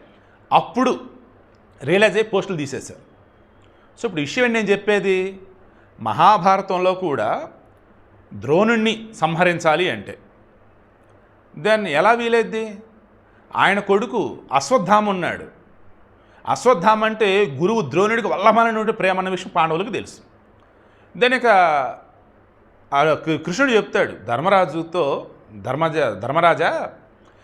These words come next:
ద్రోణుడు వండంగా మీరు కౌరవులను ఓడించలేరు. ద్రోణుడికి అశ్వత్థామ అంటే ప్రాణం, అశ్వత్థామ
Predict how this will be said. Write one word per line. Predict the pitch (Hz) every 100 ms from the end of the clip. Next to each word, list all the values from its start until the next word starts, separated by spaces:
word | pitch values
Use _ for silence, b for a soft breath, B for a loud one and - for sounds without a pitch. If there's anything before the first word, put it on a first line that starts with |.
| b b
ద్రోణుడు | 101 113 160 220
వండంగా | 220 208 202
మీరు | 208 196
కౌరవులను | - 147 190 165
ఓడించలేరు. | 160 180 160 143 131 254 - - _ b b b b -
ద్రోణుడికి | 110 151 220 247 214
అశ్వత్థామ | - 226 165 196
అంటే | 185 190
ప్రాణం, | 165 143 156 294 - - b b b
అశ్వత్థామ | 131 - 247 196 254